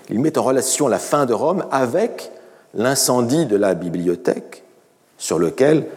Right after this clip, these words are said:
se clôt le roman Le nom de la rose.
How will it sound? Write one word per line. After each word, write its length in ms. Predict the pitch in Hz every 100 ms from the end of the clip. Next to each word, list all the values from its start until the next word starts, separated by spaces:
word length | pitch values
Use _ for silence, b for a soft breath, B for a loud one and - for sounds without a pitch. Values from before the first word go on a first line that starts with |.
| -
se 180 | - -
clôt 580 | - 135 175 - - -
le 140 | -
roman 540 | 78 80 92 139 - - - - _ _ -
Le 220 | - 78
nom 200 | 90 113
de 60 | 98
la 100 | 104
rose. 400 | 104 90 78